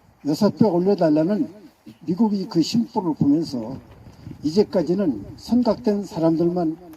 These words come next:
알았다면은 이제는 우리 민족 전체가, 우리 국민 모두가 미국이야말로 날강도 같은 이런 식민지 체제를 하고 있는 나라다. 이런 나라와 지금 해리 해리슨이라는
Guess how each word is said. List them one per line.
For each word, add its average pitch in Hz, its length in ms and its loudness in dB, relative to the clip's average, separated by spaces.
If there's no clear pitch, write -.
알았다면은 131 800 -2
이제는 190 260 4
우리 180 140 0
민족 214 420 2
전체가, - 480 -4
우리 185 160 2
국민 226 440 4
모두가 269 400 2
미국이야말로 202 800 2
날강도 220 480 2
같은 180 500 -4
이런 165 340 -2
식민지 254 560 2
체제를 233 560 2
하고 190 280 -6
있는 151 320 -2
나라다. 135 380 -4
이런 220 340 4
나라와 175 600 2
지금 190 260 -10
해리 202 300 -2
해리슨이라는 160 1120 0